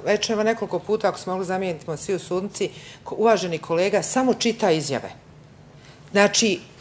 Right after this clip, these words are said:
svjedoke prije svega zbunjuje, ne kažem ja da je ovaj svjedok zbunjen, čitajući kao da svjedok treba na pamet da nauči.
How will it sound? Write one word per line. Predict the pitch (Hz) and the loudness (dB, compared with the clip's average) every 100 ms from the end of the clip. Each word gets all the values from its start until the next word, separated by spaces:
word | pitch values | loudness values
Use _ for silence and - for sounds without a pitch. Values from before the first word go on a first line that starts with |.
| - - | -16 -6
svjedoke | - 185 214 240 240 | 2 6 6 8 6
prije | 196 208 | 6 4
svega | - 196 175 | 6 6 4
zbunjuje, | 156 202 190 | 4 2 4
ne | 202 | 2
kažem | 202 175 156 | 2 0 2
ja | 151 | 4
da | |
je | 147 | 6
ovaj | 143 | 6
svjedok | 135 156 135 | 4 2 2
zbunjen, | 120 139 143 196 220 - - - | -2 -2 2 2 0 -6 -16 -4
čitajući | - 269 294 247 220 | 0 4 4 4 2
kao | - 277 | 8 8
da | 233 | 8
svjedok | - 254 240 | 6 4 6
treba | 254 233 | 8 8
na | 214 240 | 8 6
pamet | 220 151 135 | 6 2 2
da | 139 | 2
nauči. | 123 107 - - | 2 0 -4 -6